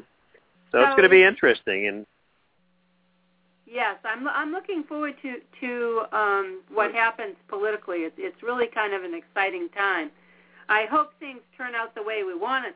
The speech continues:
Speaker 2: to. <laughs>
Speaker 3: You know, talking about bad governors, I, I, I wanted to ask you if you've heard. I haven't heard anything about John Rowland recently. Have you? Found out about his
Speaker 1: Uh,
Speaker 3: job?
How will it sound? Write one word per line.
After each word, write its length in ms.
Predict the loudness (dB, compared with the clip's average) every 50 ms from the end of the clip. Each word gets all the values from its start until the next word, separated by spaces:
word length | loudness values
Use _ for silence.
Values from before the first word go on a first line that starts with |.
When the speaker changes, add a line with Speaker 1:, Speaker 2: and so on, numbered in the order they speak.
| _ _ -10
Speaker 2:
to. 200 | -8 -8 -8 -10 _ _ _ -12
<laughs> 200 | -12 -12 -12 -10
Speaker 3:
You 120 | -10 -8
know, 240 | -6 -4 -2 -2 -2 -2 -4 -6 -8 -12 -8 -6
talking 240 | -4 -4 -4 -6
about 320 | -6 -4 -4 -4 -4 -6 -8
bad 320 | -6 -6 -4 -6 -6 -8
governors, 380 | -10 -10 -10 -10 -12 -14 -16 -16 -16
I, 300 | -16 -14 -14 -14 -14 -14 -12
I, 60 | -10
I 20 | -10
wanted 380 | -10 -10 -10 -10 -10 -10 -12
to 100 | -10 -10
ask 220 | -8 -8 -8 -10 -12 -12
you 120 | -12 -12
if 100 | -12 -12
you've 140 | -14 -16 -16 -16
heard. 220 | -14 -12 -12 -10
I 100 | -10 -8
haven't 260 | -8 -8 -8 -10 -10 -10
heard 260 | -8 -8 -8 -8 -8
anything 360 | -10 -12 -14 -16 -18 -18 -18
about 360 | -16 -12 -10 -10 -10 -12 -14 -14
John 240 | -14 -12 -12 -12 -8
Rowland 340 | -4 -4 -4 -4 -4 -8 -10
recently. 460 | -12 -12 -12 -14 -16 -20 -18 -16 -14
Have 160 | -14 -14 -10
you? 240 | -4 -2 -2 -2 -4 -6 _ _ _ _ _ _ _ _ _ _ _ _ _ _ _ _ _ _ _ _ _ -10
Found 180 | -6 -2 0 2
out 120 | 2 2
about 140 | 2 0 2
his 80 | 6 8
Speaker 1:
Uh, 20 |
Speaker 3:
job? 400 | 10 10 12 12 10 10 8 4